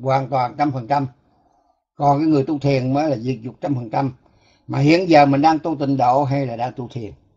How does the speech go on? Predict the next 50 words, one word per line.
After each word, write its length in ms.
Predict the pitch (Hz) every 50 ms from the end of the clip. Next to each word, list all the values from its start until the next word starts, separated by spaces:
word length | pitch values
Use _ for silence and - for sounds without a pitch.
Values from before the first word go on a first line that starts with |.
| _ _ _ _ _ _
À, 200 | 135 131 123 117 110 -
phải 160 | - 127 131 127
xác 300 | - - - 151 151 147 -
nhận 160 | 123 117 120
đó. 100 | 123 127 - _ _ _ _ _ _
Nếu 180 | 135 165 208 233
mình 120 | 214 160 -
tu 140 | 180 175 156
thiền 280 | 156 160 156 147 151
một 80 | 165 175
nhà 180 | 170 156 139 131
sư 260 | - 175 170 170 156 135 - _ _ _ _ _ _ _ _ _ _ _ -
thì 80 | 127
coi 240 | 127 160 160 165 160
như 180 | 160 160 160 151 143
vậy 180 | 139 139 143
là 100 | 143 131
mình 220 | 123 123 120 117 104 -
<laughs> 60 | - 127 117 110
hoàn 200 | 123 127 120 104
toàn 240 | 127 120 117 110 110
diệt 160 | 123 - -
dục. 160 | 127 113 - _ _ _ _ _ _ _ _ _ _ _ _ _ _ _ _ _ _ _ _ _ -
À, 260 | 127 127 120 123 131 - - _
còn 240 | _ 123 127 131 143
nếu 140 | 165 196 214
mà 100 | 175 156
mình 220 | 147 139 135 -
chưa 320 | - 170 180 185 180 175
phải 300 | - 139 143 147 165 190
tu 180 | 202 - 180 165
thiền 280 | - - 147 139 139 151
như 80 | 160
nhà 120 | 151 135 131
sư 200 | - 170 170 160
mà 140 | 147 135
đang 240 | 123 127 147 151 147
niệm 180 | 135 135 143 151
Phật 180 | - 131 139 135
để 80 | 151
cầu 260 | 147 - 131 127 117 113
giảng 200 | 131 143 160 -
sanh 200 | - 147 139 127 - _ _ _ _ _ _ _ _ _ _
thì 200 | - 127 127 131
vấn 180 | 151 165 180 160
đề 340 | 143 131 127 123 120 110 110 - _ _ _ _ _ _ -
tình 240 | 135 135 127 123
cảm 260 | 123 139 127 135 160 170
vợ 220 | 143 131 127 135 131
chồng, 300 | - 139 127 123 113